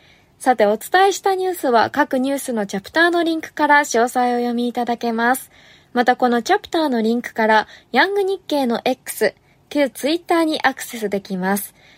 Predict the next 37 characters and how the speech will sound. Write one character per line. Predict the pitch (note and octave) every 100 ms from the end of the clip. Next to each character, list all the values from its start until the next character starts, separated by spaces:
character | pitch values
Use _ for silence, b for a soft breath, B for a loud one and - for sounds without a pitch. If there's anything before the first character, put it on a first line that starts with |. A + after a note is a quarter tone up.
| b b
次 | A3
世 | A#3 G4+
代 | F#4+ F4
を |
担 | D4+ C#4+ D4+
う | A#3
若 | G3+ B3+
手 | C4+ D4
社 | C#4+
会 | C#4 C#4+ C4
人 | A#3
に | G3
向 | F#3 F#3+
け | G3+
て、 | G3 F#3+ B B B
日 | A3+ G#3+
経 | E4+ E4+
ニ | D#4+
ュ | E4
ー |
ス | - A#3+
を | G3+
厳 | G3 C#4 F4
選 | F4+ F4
し | E4
て | - D#4
ツ | - B3+
イ |
ー | C4+
ト | C#4 C4+
し | -
て | C4
い | C#4
ま | D4+
す | D4+
の | C#4 A#3+
で、 | A3